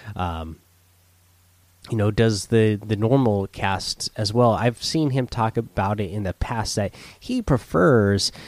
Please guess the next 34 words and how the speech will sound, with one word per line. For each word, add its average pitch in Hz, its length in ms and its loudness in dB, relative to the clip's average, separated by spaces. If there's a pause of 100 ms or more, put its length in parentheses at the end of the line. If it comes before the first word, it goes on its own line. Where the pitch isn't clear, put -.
(180)
you 123 100 2
know, 113 100 6
the 104 140 2
type 120 320 0
of 104 140 -4
tournaments 120 600 2
where, 101 440 2 (460)
uh, 92 360 0
you, 104 380 -2
you, 110 360 0
you're 113 300 0
getting 110 380 0
invitationals, 101 760 -4
right? 110 300 0
Uh, 95 340 -2 (320)
I 123 120 4
would 135 200 4
say 123 360 0
that, 110 160 -2
you 117 160 -4
know, 107 160 -2
he, 139 440 0 (760)
I 117 80 0
bet 135 220 2
he 160 180 0
really 127 300 4
likes, 107 460 0 (500)
uh, 98 220 -4
the 104 180 -4
other 110 220 0
style 101 400 -2
games, 98 520 -4 (440)
uh, 92 240 -2
where, 95 540 -2